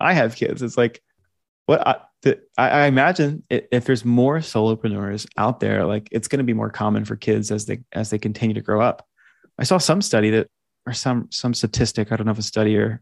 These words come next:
where the validity of it, but it was like, um, like, Gen Zs are fifty-four, I think fifty, forty to fifty percent more likely to start a business than,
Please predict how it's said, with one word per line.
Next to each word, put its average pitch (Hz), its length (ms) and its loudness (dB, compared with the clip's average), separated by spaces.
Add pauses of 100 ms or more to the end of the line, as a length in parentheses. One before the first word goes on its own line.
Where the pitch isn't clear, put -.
where 110 280 0
the - 100 -6
validity 107 320 2
of 107 140 0
it, - 140 -4
but - 260 -2 (420)
it 135 60 4
was 156 120 4
like, 160 300 0 (420)
um, 113 480 2 (1120)
like, 147 140 -14
Gen 135 260 2
Zs 117 480 -2
are 110 160 -4
fifty-four, 120 920 -2 (200)
I - 40 -10
think 113 180 -4
fifty, 69 460 -2 (320)
forty 196 300 6
to 165 40 4
fifty - 220 -2
percent 123 400 2 (160)
more 117 240 2
likely 123 340 0
to 107 60 -2
start 113 240 -2
a - 20 -2
business 131 560 -4 (600)
than, 107 680 2